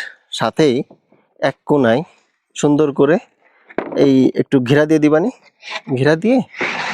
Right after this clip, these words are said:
এইখানে আর কি একটা ছনের ঘর তৈরি করে দিলাম। পাশে কাঠ লাগাই দিবানি একেবারে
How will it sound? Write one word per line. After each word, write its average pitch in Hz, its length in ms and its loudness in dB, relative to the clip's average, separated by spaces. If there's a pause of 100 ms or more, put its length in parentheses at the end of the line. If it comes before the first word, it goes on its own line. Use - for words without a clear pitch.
এইখানে 135 320 2
আর 127 120 0
কি - 80 -2
একটা 123 260 0
ছনের 135 320 0
ঘর 117 160 0 (140)
তৈরি 113 220 0
করে 110 140 0
দিলাম। 104 220 -4 (1080)
পাশে 156 300 0 (580)
কাঠ 143 200 -4
লাগাই 156 240 0
দিবানি 151 320 2
একেবারে 151 300 -2